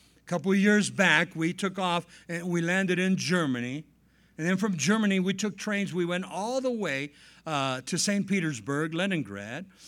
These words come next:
And, you know, we took the trains, and we had our water, we had our foods, but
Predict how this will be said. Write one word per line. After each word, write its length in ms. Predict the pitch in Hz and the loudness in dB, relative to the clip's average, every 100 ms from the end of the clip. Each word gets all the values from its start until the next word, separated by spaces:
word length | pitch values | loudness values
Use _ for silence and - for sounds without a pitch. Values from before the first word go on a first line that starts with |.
| - - | -20 -16
And, 360 | 160 160 196 208 | -4 0 0 2
you 100 | 208 | 2
know, 140 | 185 | 2
we 160 | 180 202 | 2 0
took 240 | 208 247 | -2 -4
the 60 | 247 | -6
trains, 320 | - 262 240 | -6 -4 -4
and 100 | 170 | -2
we 100 | 180 | -2
had 200 | 151 165 | 0 0
our 100 | 220 | 0
water, 340 | 214 156 175 233 | -2 -2 -2 0
we 120 | 196 | 0
had 120 | 196 | 0
our 120 | 208 | -4
foods, 320 | 185 175 202 | -2 -2 -2
but 160 | 165 | -2